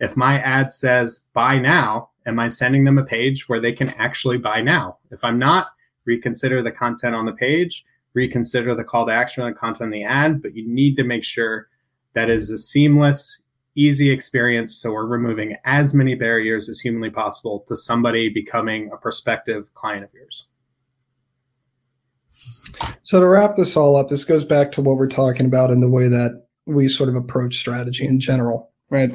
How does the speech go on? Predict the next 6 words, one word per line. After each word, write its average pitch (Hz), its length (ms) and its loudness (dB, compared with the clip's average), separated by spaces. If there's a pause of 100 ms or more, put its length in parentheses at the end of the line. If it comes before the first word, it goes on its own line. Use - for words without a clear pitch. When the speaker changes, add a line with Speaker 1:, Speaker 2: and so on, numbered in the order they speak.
(260)
Speaker 2:
Str-, - 240 2
true 165 320 2
strategy 165 380 4
is 147 100 2
discovered 156 600 0 (580)
so 135 540 6